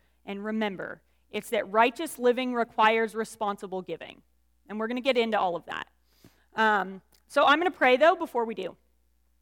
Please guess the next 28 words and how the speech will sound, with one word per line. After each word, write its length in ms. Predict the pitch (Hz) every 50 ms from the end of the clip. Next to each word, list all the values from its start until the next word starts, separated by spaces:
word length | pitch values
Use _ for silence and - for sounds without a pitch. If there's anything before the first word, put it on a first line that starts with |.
| _ _ _ _ _ _ _ _ _ _ _ _
Jesus, 340 | - 269 277 302 320 320 -
thanks 320 | - 269 285 311 320 - -
that 140 | 392 349
you 420 | 254 254 262 277 277 277 277 269 247
are 340 | 247 - 214 214 214 208 202
good. 480 | 190 - 185 196 202 165 160 170 165 _ _ _ _ _ _ _ _ _ _ _ _ _ _ _ _ _ _ _ _ _ _ _ _ _ _ _ _ -
Um, 240 | 214 220 214 208 - -
thanks 220 | - 285 294 320 -
that 160 | - 349 277
you 240 | 240 247 262 277 294
have 200 | 294 277 254 226
been 200 | 240 254 233 214
generous 480 | - 226 220 240 247 247 247 240 -
to 200 | - - 202 -
us, 360 | 208 240 359 339 - - - _ _ _ _ _ _ -
and 160 | 233 240 247
that 100 | 254 247 -
as 200 | 233 262 285 294
a 60 | 320 330
result 540 | 302 294 277 233 233 240 240 269 - - -
of 160 | - 233 214
your 380 | 208 233 254 262 254 240 247 262
generous, 560 | 214 196 240 233 240 254 247 240 240 - - - -
of 260 | - 233 226 220 208
your 140 | 226 240 240
generosity 800 | 226 202 262 269 269 277 254 233 226 240 - - 277 233 254 254
to 160 | - - -
us, 380 | - 196 247 320 - - -